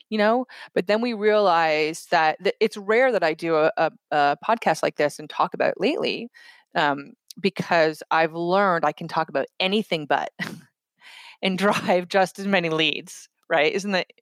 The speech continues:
isn't that fascinating? And it's because once people are, y-, all you have to do is get people curious and they look you up, is what happens.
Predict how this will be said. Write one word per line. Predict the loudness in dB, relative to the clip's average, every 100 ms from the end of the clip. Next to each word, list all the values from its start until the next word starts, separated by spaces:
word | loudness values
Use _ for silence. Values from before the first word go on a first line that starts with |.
| -14
isn't | -4
that | -2
fascinating? | 0 -2 -2 -4 -4 -6 -12 -20 -20 -20 -20 _ -4
And | 0 0 -2 -4
it's | -4 -4
because | -4 -4 0 2 2 0 -6 -16 -10
once | 0 0 0
people | -4 -4 0 2 2 0 -4 _ _ _ _ _ _ _ _ _
are, | -2 -2 _ _ _ _
y-, | -2
all | 2
you | 2
have | 2
to | -2
do | -2
is |
get | 0 -2
people | -4 -8
curious | -2 0 0 -2
and |
they | -2
look | -2 -2
you | -2
up, | -2 -2 -12 _ _
is | -4
what | -2
happens. | 0 -2 -6 -10